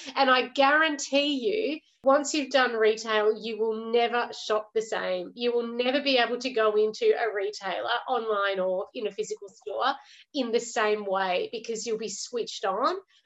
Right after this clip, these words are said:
and you're constantly aware of what retailers are doing to try and meet your expectations, but also in a way manipulate your behaviour.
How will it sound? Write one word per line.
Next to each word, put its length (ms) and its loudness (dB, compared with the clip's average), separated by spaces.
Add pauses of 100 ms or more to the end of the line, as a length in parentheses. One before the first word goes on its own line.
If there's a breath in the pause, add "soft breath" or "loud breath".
(100)
and 160 2
you're 180 2
constantly 880 -2
aware 520 -2
of 200 -4
what 300 -4
retailers 640 -4
are 140 -6
doing 380 -4 (400 loud breath)
to 100 -2
try 420 2
and 300 -2
meet 220 2
your 120 2
expectations, 720 -6
but 160 -6
also 260 -4
in 160 -6
a 60 -4
way 180 -4
manipulate 540 -6
your 120 -4
behaviour. 480 -6